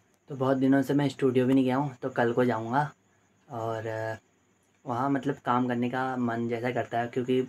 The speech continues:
और लोग भी होते हैं तो उनसे काफ़ी चीज़ें सीखने को मिलती हैं।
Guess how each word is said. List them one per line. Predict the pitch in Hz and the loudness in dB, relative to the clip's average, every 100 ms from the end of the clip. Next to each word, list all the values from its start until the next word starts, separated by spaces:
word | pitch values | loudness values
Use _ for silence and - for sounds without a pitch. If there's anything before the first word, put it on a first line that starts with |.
| - | -4
और | 123 120 120 - _ _ _ _ _ _ | -4 -2 -4 -10 _ _ _ _ _ _
लोग | 127 123 | -4 0
भी | 131 | 2
होते | 131 120 | 2 0
हैं | 117 | -2
तो | 127 123 127 - | 0 0 -2 -4
उनसे | 131 123 - - 135 | -4 -4 -6 -4 -4
काफ़ी | 131 110 123 | -2 -4 -4
चीज़ें | 120 120 117 120 | -4 -4 -4 -4
सीखने | 123 117 120 | -6 -6 -2
को | 120 | -2
मिलती | 113 104 123 | -4 -6 -2
हैं। | 143 | -2